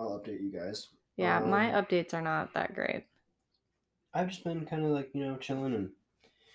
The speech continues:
Speaker 1: trying to stay sane and, you know, not
Speaker 2: And he's coming up to the cities every weekend.
Speaker 1: Yeah.
Speaker 2: Oh, it is three point two eight million as of two thousand ten. I'm sorry, I was wrong.
Speaker 1: And it's gotta be more now since twenty ten.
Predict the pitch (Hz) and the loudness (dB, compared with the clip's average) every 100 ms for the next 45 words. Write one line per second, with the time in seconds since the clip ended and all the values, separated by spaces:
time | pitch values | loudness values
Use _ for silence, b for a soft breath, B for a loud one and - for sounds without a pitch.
0 | b b b b - - 127 120 101 92 | b b b b -14 -6 -2 -2 -2 -6
1 | - - 110 107 107 104 110 101 80 76 | -12 -12 -8 -6 -6 -4 -4 -6 -8 -10
2 | _ _ _ _ _ _ _ _ _ _ | _ _ _ _ _ _ _ _ _ _
3 | 92 92 92 101 90 87 - - 185 190 | -6 -4 -4 -6 -8 -8 -8 -4 -2 0
4 | 185 - 190 190 185 185 196 190 185 - | -2 -4 -2 -2 -2 -4 -4 -2 -2 -2
5 | 220 294 180 175 180 175 175 175 180 180 | 0 0 0 -2 -4 -4 -2 -4 -4 -2
6 | 180 165 151 180 202 185 117 - - 320 | -2 -2 -2 0 2 4 4 4 10 10
7 | 330 415 440 294 262 233 196 202 202 190 | 12 10 8 4 4 4 2 2 4 6
8 | 175 185 180 175 175 - 202 220 226 247 | 6 4 4 2 0 2 4 4 2 -2
9 | 240 233 247 262 240 185 - _ - 240 | 0 2 0 0 -2 -2 -8 _ 0 2
10 | 294 - 165 165 202 - - 262 262 - | 2 2 0 0 -2 -2 -4 -2 -4 -4
11 | 302 185 175 - _ _ - 113 101 - | -2 -2 -4 -10 _ _ -10 -6 -4 -6
12 | - 104 123 95 92 82 92 98 85 92 | -8 -6 -4 -2 -2 -2 0 0 -2 -4
13 | 90 82 - - - 101 90 - 98 | -10 -10 -10 -12 -14 -10 -10 -8 -10